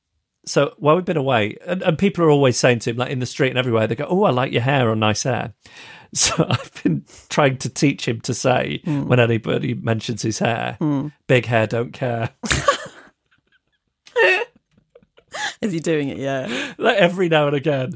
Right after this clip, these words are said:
Speaker 1: Like, he's done it a
Speaker 2: Amazing.
Speaker 1: couple of times, and I felt it's really, like, been one of the greatest moments of my life.
Speaker 2: That's amazing.
Speaker 1: Um, so we, we were in the street the other day, and we're, like, looking in a shop window, whatever we're doing, and this, this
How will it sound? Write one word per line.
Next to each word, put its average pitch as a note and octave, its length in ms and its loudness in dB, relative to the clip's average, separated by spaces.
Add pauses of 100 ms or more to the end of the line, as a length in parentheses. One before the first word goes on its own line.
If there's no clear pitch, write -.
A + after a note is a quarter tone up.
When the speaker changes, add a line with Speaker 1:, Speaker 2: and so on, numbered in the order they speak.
(140)
Speaker 1:
Like, D#3 280 2
he's D3 100 2
done F3 140 4
it - 40 2
a - 40 2
Speaker 2:
Amazing. C#3 100 0
Speaker 1:
couple E3 200 2
of C3 60 -2
times, B2+ 260 2
and C3+ 100 -2
I E3 40 2
felt D3 420 0
it's F#3+ 240 -4
really, B2 600 0
like, D3 260 -4
been B2 140 -4
one B2 120 2
of A#2 40 0
the A#2+ 80 -2
greatest C#3 360 -2
moments A#2 340 2
of - 60 -8
my A#2 80 0
life. A2 320 4
Speaker 2:
That's C#3+ 180 -6
amazing. C#3 580 -8 (560)
Speaker 1:
Um, D3 520 4 (720)
so D3 680 0
we, E3 180 2
we D3 260 -2
were C#3+ 100 0
in C#3 100 -4
the C3+ 60 -6
street E3+ 440 0
the A#2+ 100 2
other A2+ 140 -2
day, B2 440 -2 (300)
and A2+ 400 4
we're, A2+ 100 0
like, A#2+ 160 0
looking A#2 240 -6
in G#2 60 -2
a - 20 -4
shop - 220 -4
window, G2+ 340 -2
whatever G#2 320 0
we're G2+ 80 0
doing, G2+ 300 -2 (280)
and A#2+ 220 2
this, A#2+ 180 0
this - 320 -2